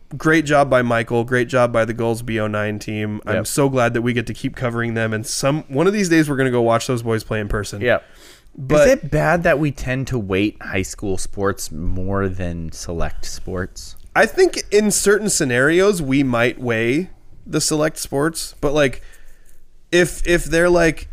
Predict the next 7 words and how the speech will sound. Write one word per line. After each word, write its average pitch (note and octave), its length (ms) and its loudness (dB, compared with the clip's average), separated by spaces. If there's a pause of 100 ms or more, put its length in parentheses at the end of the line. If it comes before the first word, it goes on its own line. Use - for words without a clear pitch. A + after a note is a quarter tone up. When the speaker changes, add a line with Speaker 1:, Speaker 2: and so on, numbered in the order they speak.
(140)
Speaker 1:
in D3+ 560 2
a C#3 180 4
title C#3 600 2
game A#2+ 540 0
of A#2+ 300 -2
some A#2 320 -2
sort, A2 560 -2